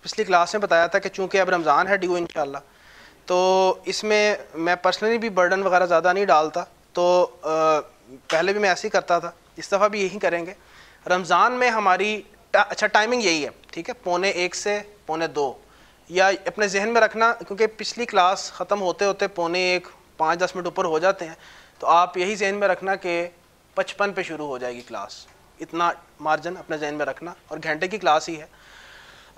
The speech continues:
<coughs> रमज़ान में Thursday, Friday, Saturday class है सिर्फ, three days a week class होगी, ठीक है। रमज़ान के बाद इंशाल्लाह हमारी classes जो हैं, अ, the time will be extended,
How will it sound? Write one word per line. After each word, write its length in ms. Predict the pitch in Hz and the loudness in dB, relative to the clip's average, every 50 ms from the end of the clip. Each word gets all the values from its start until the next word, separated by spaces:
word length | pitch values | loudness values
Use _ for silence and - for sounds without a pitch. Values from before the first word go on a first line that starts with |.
| - - | -4 0
<coughs> 520 | 247 - - - - - - - - 269 - - - _ _ - 170 | 0 2 2 2 2 2 2 0 0 -2 -4 -4 -8 _ _ -6 -2
रमज़ान 440 | 180 196 202 - - - - 240 262 | -2 -2 0 -2 0 0 2 2 2
में 300 | 254 254 254 254 - - - - - | 2 2 2 2 0 -4 -8 -2 0
Thursday, 260 | 208 196 202 - 226 | 0 0 2 0 0
Friday, 280 | 214 - 185 170 180 175 | 2 2 2 2 2 0
Saturday 300 | - 165 147 151 147 147 | 0 -2 -4 -4 -6 -8
class 280 | 143 135 117 113 - - | -8 -10 -10 -10 -12 -14
है 60 | 110 | -18
सिर्फ, 220 | - - - - _ _ _ _ _ - - - _ _ _ - - | -20 -20 -20 -20 _ _ _ _ _ -20 -20 -20 _ _ _ -14 -6
three 440 | - 202 208 214 220 - 147 147 | -2 -2 0 0 -2 -4 -4 -2
days 160 | 160 160 160 160 | 0 0 0 0
a 80 | 151 | -2
week 200 | 135 131 127 - | -4 -6 -12 -12
class 280 | - 123 113 113 - - | -10 -10 -10 -10 -12 -16
होगी, 260 | 110 104 98 101 101 _ _ _ _ _ _ - - | -20 -20 -20 -20 -20 _ _ _ _ _ _ -18 -16
ठीक 180 | 302 311 - | -16 -16 -16
है। 80 | - - _ _ - - - - - - - _ - | -20 -20 _ _ -20 -20 -20 -20 -20 -20 -14 _ -4
रमज़ान 420 | 175 185 185 170 170 180 208 226 | -4 0 2 4 4 4 4 2
के 140 | 214 254 233 | 2 2 4
बाद 320 | 185 180 175 190 226 226 233 | 6 6 6 6 4 2 0
इंशाल्लाह 540 | 214 196 - 202 185 170 170 175 180 160 | -4 -2 2 2 2 4 4 4 2 2
हमारी 320 | 156 170 175 160 160 170 170 | 0 -2 0 0 0 0 0
classes 440 | - 170 160 156 156 - 196 196 185 | 0 2 2 2 2 0 -6 -8 -6
जो 140 | 175 190 | -6 -6
हैं, 360 | 165 165 160 160 175 175 - - | -4 -4 -4 -4 -4 -6 -8 -6
अ, 220 | 160 160 160 160 | -2 -2 0 0
the 120 | 156 165 | 0 -2
time 300 | 160 - 160 160 175 185 | 0 0 0 0 0 -2
will 200 | 185 185 185 175 | -4 -6 -4 -4
be 120 | 190 180 - | -4 -4 -4
extended, 400 | - - 156 143 147 160 202 | -4 -6 -6 -6 -4 -4 -4